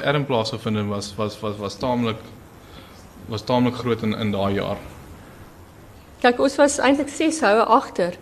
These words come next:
Speaker 2: in die begin van die dag. En ek sal nooit vergeet, op die negende het, het jy net gesien, Ernie loop al hoe, al hoe regop,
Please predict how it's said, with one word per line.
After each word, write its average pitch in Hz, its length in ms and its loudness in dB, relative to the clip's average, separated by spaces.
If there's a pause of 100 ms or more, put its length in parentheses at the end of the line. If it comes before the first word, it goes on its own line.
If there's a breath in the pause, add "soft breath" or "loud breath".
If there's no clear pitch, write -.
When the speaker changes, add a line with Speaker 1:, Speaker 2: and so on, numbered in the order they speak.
(360 loud breath)
Speaker 2:
in 208 100 -2
die 190 60 -4
begin 202 380 0 (100)
van 208 100 -2
die 202 100 -2
dag. 180 400 0 (840 soft breath)
En 202 160 0
ek 226 80 -2
sal 247 160 6
nooit 233 200 6
vergeet, 247 440 4
op - 80 -4
die 214 120 2
negende 226 500 8 (260)
het, - 240 -6
het 196 280 -4
jy 208 100 2
net 214 180 2
gesien, 214 320 -4
Ernie 208 320 2
loop 202 240 -2
al 202 160 0
hoe, 196 100 -2
al 208 220 4
hoe 214 80 8
regop, 175 380 2